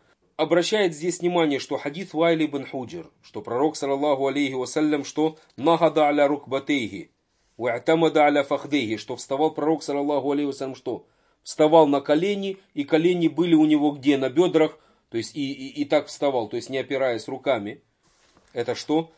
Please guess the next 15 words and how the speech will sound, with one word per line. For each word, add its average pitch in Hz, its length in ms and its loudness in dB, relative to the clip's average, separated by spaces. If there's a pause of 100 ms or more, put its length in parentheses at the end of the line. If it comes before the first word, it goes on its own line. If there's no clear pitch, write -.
(160)
Это, 147 500 0 (1600)
э, 92 40 -14
он 95 680 -4
говорит, 139 300 0
что 131 180 -6
хадис 135 380 -6
слабый, 127 520 2 (880)
и 101 440 -10
Навави 123 460 -2
указал 120 500 -4
на 117 160 -6
это, 127 320 -4
тоже 131 260 -6
хадис 127 380 -6
даиф, 135 400 -2